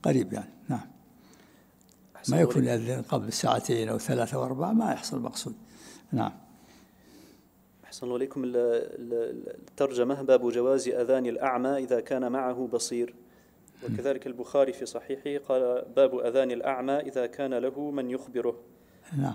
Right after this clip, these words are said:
Speaker 2: لكن أحسن الله إليكم، قال الشيخ ابن عثيمين في شرحه: "لكن المترجم رحمه الله اشترط أن يكون معه بصير، وظاهر حديث عائشة رضي الله عنها أنه لا بصير معه، وهو كذلك وهو الصحيح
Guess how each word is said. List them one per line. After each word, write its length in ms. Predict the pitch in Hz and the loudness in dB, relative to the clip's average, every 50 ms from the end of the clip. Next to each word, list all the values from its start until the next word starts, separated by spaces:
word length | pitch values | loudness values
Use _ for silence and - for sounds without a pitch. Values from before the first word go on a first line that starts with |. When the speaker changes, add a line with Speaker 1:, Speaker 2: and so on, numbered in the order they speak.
| - - - | -8 -12 -18
Speaker 2:
لكن 160 | - - 127 | -18 -16 -16
أحسن 220 | 127 - - - 123 | -14 -14 -12 -8 -4
الله 100 | 127 131 | -2 -2
إليكم، 220 | 139 139 - 139 | -2 -2 -6 -8
قال 180 | 135 - 143 139 | -2 0 0 0
الشيخ 240 | 139 - - 135 - | 0 -4 -6 -8 -8
ابن 120 | 131 127 | -6 -8
عثيمين 480 | 120 120 - - 120 120 127 135 139 135 | -8 -8 -6 -8 -6 -4 -4 -4 -4 -6
في 320 | - - 120 113 110 - - | -8 -12 -12 -10 -10 -12 -12
شرحه: 400 | - - 131 123 - - 151 156 156 - - - - - - - - - - _ - | -4 -4 -4 -4 -2 -2 -2 -2 -2 -8 -18 -20 -20 -20 -20 -20 -20 -20 -20 _ 2
"لكن 280 | 135 139 135 - 135 | 2 2 2 2 -2
المترجم 500 | 131 127 123 127 147 143 135 123 127 123 | -2 -2 -2 0 -2 -2 -2 -2 -4 0
رحمه 320 | 120 120 117 - 139 127 120 | 0 0 0 0 -4 -4 -4
الله 280 | 117 117 123 139 139 | 0 4 4 4 4
اشترط 400 | 135 - - 143 139 135 - - | 2 0 0 2 2 4 2 2
أن 140 | 120 120 120 | -2 -2 -4
يكون 320 | 117 113 - 143 131 120 | -6 -4 -4 -4 -2 -2
معه 320 | 127 135 127 123 117 120 120 | -2 -2 -2 -4 -4 -4 0
بصير، 460 | 113 113 110 - - 131 143 156 147 | 0 0 0 0 -4 -4 -4 -4 0
وظاهر 500 | 127 127 123 143 143 135 131 127 123 120 | -2 0 4 4 4 4 4 0 -2 -4
حديث 400 | - - 123 123 139 135 139 - | -2 -4 -4 -4 -4 -6 -2 -2
عائشة 400 | 120 117 120 117 - - - - - | 0 0 0 -2 -2 -6 -6 -4 -2
رضي 280 | 151 123 113 120 120 | -2 -2 0 2 2
الله 260 | 120 120 131 - 117 113 | 2 2 0 0 0 -4
عنها 380 | 120 135 135 135 143 151 - | -4 -4 -2 -4 -4 -4 -4
أنه 300 | 143 139 131 120 123 120 | -4 -4 -4 -4 -2 4
لا 140 | 123 135 135 | 6 6 8
بصير 400 | 135 123 117 - 135 135 123 120 | 8 4 2 2 -2 0 0 0
معه، 380 | 117 120 131 143 147 147 139 139 | -2 -2 -2 -2 -4 -4 -4 -8
وهو 240 | 127 120 123 120 | -8 -4 -4 -4
كذلك 440 | 113 - 120 120 131 139 143 139 - | -2 -2 2 4 4 4 4 2 -2
وهو 240 | 135 135 135 123 127 | -2 -2 -2 -2 -4
الصحيح 480 | 120 - - 120 110 - 127 120 117 | -4 -2 -4 -4 -4 -4 -6 -8 -8